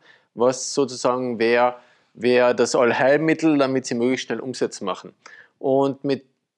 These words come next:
dieser Herausforderung sind wir relativ oft konfrontiert.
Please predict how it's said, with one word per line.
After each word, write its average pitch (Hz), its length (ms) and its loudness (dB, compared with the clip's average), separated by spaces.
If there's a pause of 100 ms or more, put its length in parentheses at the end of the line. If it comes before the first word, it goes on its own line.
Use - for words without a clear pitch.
dieser 170 280 0
Herausforderung 147 420 0
sind 143 240 -8
wir 123 220 2
relativ 123 360 -4
oft 143 220 -4
konfrontiert. 180 640 -4